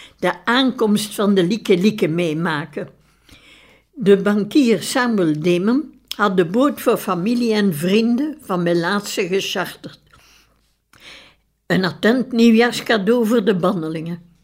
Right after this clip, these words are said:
Reynolds was net aangesteld als superintendent en de organisatie van dit bezoek was zijn eerste opdracht.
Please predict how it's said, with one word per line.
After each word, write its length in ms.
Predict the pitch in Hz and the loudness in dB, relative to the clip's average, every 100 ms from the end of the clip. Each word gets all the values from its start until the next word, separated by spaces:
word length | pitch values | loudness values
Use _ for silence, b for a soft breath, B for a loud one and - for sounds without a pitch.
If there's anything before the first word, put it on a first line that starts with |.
| _ b b b b b | _ b b b b b
Reynolds 560 | 175 226 285 302 294 - | 2 4 6 4 2 -2
was 240 | 196 185 | -4 -2
net 280 | 220 262 269 | 0 0 2
aangesteld 720 | 247 247 220 226 - 240 226 | 0 2 0 -2 -2 -2 -2
als 280 | 185 160 - | -6 -6 -2
superintendent 1160 | 208 208 233 233 208 202 226 214 269 269 - - B B B | -4 0 0 0 -2 -2 0 2 0 -4 -12 -20 B B B
en 160 | 185 | 0
de 180 | 196 226 | 2 2
organisatie 960 | 196 196 208 202 196 240 233 214 - 185 | 0 0 0 0 0 0 0 0 -4 -4
van 220 | 196 180 | -4 -2
dit 200 | 285 233 | -2 -2
bezoek 420 | 170 165 277 269 | -2 -2 -4 -4
was 160 | 156 - | -6 -4
zijn 240 | 190 165 - | -4 -4 0
eerste 500 | 226 254 - - - | 0 2 -2 -6 -4
opdracht. 720 | 202 175 147 160 147 - - | -4 -6 -6 -8 -8 -10 -20